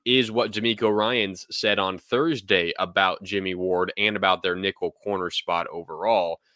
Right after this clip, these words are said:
He was asked about Jimmy and kind of, um, you know, his abilities at nickel, and he said, "Well, that's what we did last week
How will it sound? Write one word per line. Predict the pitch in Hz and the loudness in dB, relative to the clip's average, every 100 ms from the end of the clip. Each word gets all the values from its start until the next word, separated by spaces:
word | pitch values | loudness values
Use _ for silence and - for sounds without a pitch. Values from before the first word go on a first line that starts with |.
| _ | _
He | - | -2
was | 117 113 - | 2 2 2
asked | 123 147 - - | 2 2 -2 -2
about | 113 107 101 | 2 2 2
Jimmy | 101 104 98 98 104 | -2 -2 0 0 0
and | 101 95 | -2 -4
kind | - 107 | -4 -2
of, | 98 - _ _ _ - | -2 -8 _ _ _ -2
um, | 95 95 92 87 87 - - | 2 4 4 2 -6 -18 -6
you | 101 | -2
know, | 92 | 0
his | 92 113 | 0 0
abilities | 101 92 117 139 107 87 - | 0 2 4 4 2 0 -2
at | 95 98 87 | 0 0 -2
nickel, | 95 165 - 92 90 - | -2 0 2 2 2 0
and | 107 | -2
he | 104 117 | 0 -2
said, | - 123 117 | 0 0 0
"Well, | 127 | 2
that's | 127 131 | 2 0
what | 147 | -2
we | 127 | -4
did | 123 143 | 0 0
last | 135 113 117 113 - | 2 2 2 -2 -4
week | 113 110 110 | 0 0 0